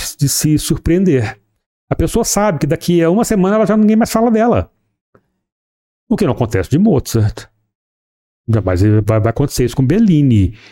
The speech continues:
entendeu? Então, o que acontece? Esses compositores que tiveram um lastro, né, que tiveram, que têm, né,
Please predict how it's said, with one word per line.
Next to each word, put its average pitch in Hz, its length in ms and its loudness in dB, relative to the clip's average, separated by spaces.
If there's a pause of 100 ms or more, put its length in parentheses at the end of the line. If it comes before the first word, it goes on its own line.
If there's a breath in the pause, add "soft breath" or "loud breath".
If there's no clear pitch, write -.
(260 loud breath)
entendeu? 101 440 0 (800 soft breath)
Então, 143 200 -2
o - 20 -2
que 196 80 -2
acontece? 160 480 0 (260)
Esses 202 240 -2
compositores 127 880 0
que 120 120 -4
tiveram 127 640 2
um 113 260 2
lastro, 117 640 0
né, 113 100 2
que 117 100 -2
tiveram, 117 640 2
que 110 140 -2
têm, 123 300 0
né, 113 240 2